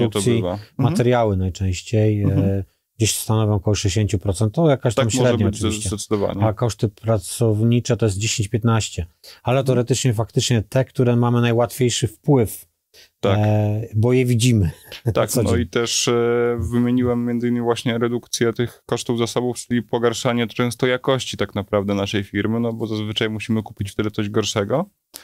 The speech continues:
Speaker 2: No i to może spowodować taką pętlę hamowania, w której w przyszłości odczujemy efekt naszych dzisiejszych działań.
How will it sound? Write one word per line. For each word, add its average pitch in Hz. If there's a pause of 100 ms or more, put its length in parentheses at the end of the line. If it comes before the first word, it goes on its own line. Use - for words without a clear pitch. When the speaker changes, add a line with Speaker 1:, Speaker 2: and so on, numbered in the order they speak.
(440)
Speaker 2:
No 117
i 117
to 120
może 123
spowodować 120
taką 117
pętlę 120
hamowania, 120
w -
której 110
w 107
przyszłości 117
odczujemy 110
efekt 110
naszych 113
dzisiejszych 113
działań. 107